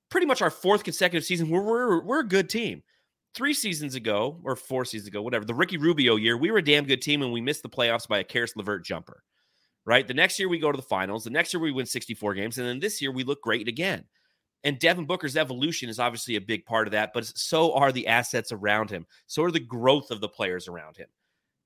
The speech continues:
And seeing him navigate those, knowing that he just, he's gonna have an off night because they're specifically trying to do it. They, they forced him into five turnovers. I think it's what it was,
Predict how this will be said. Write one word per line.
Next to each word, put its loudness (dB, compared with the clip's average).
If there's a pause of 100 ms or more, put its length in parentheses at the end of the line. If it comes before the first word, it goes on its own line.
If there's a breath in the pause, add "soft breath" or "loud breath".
(120)
And -2
seeing -4
him 0
navigate 2
those, -2
knowing -2
that -2
he -12
just, -10
he's -12
gonna -4
have 2
an -4
off -2
night -2 (720)
because 0
they're 4
specifically -4
trying -2
to -8
do -2
it. -6
They, 0
they -2
forced -4
him -6
into -6
five 0
turnovers. -6
I -20
think -4
it's -10
what 0
it -4
was, -12